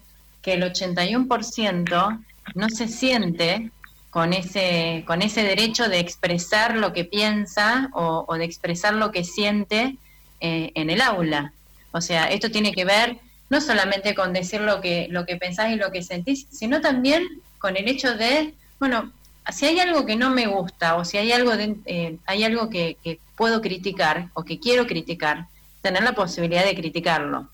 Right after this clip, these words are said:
Digo, eso, esto es algo que también viene desde, desde la época donde nosotras, o por lo menos yo hacía la secundaria, eh, el material o el conocimiento se imponía de una forma, o sea, te lo daban,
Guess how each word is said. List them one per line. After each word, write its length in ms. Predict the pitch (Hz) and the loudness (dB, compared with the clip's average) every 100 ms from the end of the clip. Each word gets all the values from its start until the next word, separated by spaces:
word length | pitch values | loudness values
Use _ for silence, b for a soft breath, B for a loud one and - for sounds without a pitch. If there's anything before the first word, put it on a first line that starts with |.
| B B B B - | B B B B -6
Digo, 220 | 175 170 | 0 2
eso, 220 | 180 214 | 2 0
esto 240 | 214 208 220 | -2 -2 -2
es 100 | 214 | 0
algo 200 | 214 208 | 0 0
que 100 | 170 | 0
también 380 | 156 180 220 180 | -2 0 0 2
viene 280 | 190 190 | 2 2
desde, 320 | 170 151 151 147 | 0 0 -4 -6
desde 400 | 156 151 147 - | -8 -6 -8 -6
la 160 | 156 170 | -2 -2
época 320 | 175 175 160 | -2 0 0
donde 240 | 156 160 | 0 -4
nosotras, 840 | 160 160 190 185 180 165 160 160 170 B B | -6 -4 -2 0 2 2 0 -4 -8 B B
o 180 | 175 165 | -2 -2
por 100 | 170 | 0
lo 80 | 165 | 0
menos 300 | 185 190 175 | 0 0 0
yo 80 | 196 | 0
hacía 320 | 180 - 185 | 0 0 0
la 100 | 175 | 0
secundaria, 840 | 175 170 165 196 233 214 165 156 - - - - | -2 -4 0 2 4 4 4 0 -4 -18 -20 -6
eh, 580 | 170 160 156 151 - - - | -4 -2 -4 -6 -8 -12 -8
el 140 | 170 | -4
material 520 | 165 170 175 175 214 233 | 0 0 2 2 2 2
o 40 | |
el 80 | 214 | 2
conocimiento 720 | 190 180 175 190 214 233 240 | 2 0 -2 -2 0 2 0
se 180 | - 190 | 0 0
imponía 880 | 175 165 185 185 262 240 214 247 262 | 0 0 2 4 4 4 4 4 2
de 80 | |
una 220 | 190 190 185 | 0 -2 2
forma, 420 | 233 208 220 269 | 2 4 4 2
o 60 | |
sea, 160 | 262 175 | 2 -2
te 120 | 175 | 0
lo 120 | 156 | 0
daban, 640 | 175 233 214 214 262 302 302 | 2 4 4 4 4 0 -4